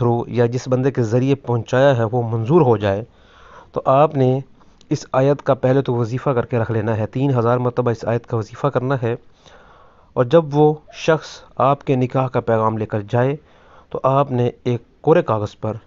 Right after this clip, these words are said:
اس آیت کو لکھ کر اس کے ہاتھ یا اس کے بازو پر باندھ دینا ہے۔ انشاءاللہ تعالی العزیز، اللہ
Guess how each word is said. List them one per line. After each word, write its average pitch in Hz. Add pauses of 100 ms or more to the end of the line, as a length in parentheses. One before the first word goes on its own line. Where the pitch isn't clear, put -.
(460)
اس -
آیت 131
کو 127
لکھ 123
کر 131
اس 123
کے 120
ہاتھ 113
یا 117
اس 123
کے 127
بازو 117
پر 117
باندھ 113
دینا 113
ہے۔ 92 (1600)
انشاءاللہ 135
تعالی 120
العزیز، 117
اللہ 120